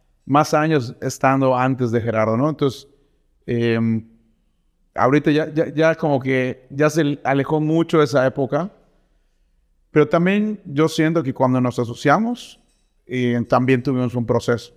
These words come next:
O sea, hubieron unos años, así los primeros años, vamos a llamar,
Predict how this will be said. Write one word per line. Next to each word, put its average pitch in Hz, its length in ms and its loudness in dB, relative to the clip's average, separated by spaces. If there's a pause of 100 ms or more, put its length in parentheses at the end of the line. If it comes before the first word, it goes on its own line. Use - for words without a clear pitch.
(120)
O - 40 -20
sea, 113 500 2
hubieron 123 520 0
unos 127 300 -2
años, 120 480 0 (280)
así 117 220 -8
los 120 160 2
primeros 123 460 0
años, 123 240 0
vamos 117 180 0
a 117 40 0
llamar, 117 220 -2